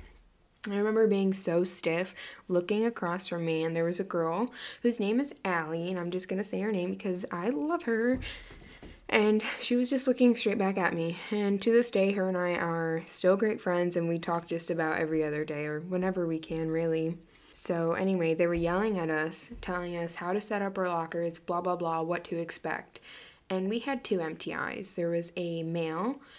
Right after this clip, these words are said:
and a female. And our female was more lenient, so we all liked her. And the male came from a security forces or the cop, um, job section of the Air Force, so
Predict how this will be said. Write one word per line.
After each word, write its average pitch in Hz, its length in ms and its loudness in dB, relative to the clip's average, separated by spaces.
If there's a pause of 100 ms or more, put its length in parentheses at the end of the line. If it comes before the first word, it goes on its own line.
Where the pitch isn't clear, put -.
(200)
and 180 320 -2
a 202 60 0
female. 196 560 -2 (360)
And 190 120 2
our 175 120 2
female 226 640 0
was 185 340 0
more 175 280 0
lenient, 202 560 -2 (100)
so 170 500 -8 (400)
we 180 60 0
all 175 160 4
liked 165 300 -2
her. 165 220 2
And 175 360 0 (180)
the 185 100 -4
male 175 360 -2
came 175 300 -6
from 165 360 -4
a 156 440 -4 (420)
security 175 440 -4
forces 160 520 0
or 156 340 0
the 165 120 0
cop, 156 440 -4 (540)
um, 160 440 -6 (680)
job 175 300 -2
section 175 400 -2
of 165 240 -2
the 170 100 2
Air 165 140 2
Force, 180 340 -2
so 165 320 2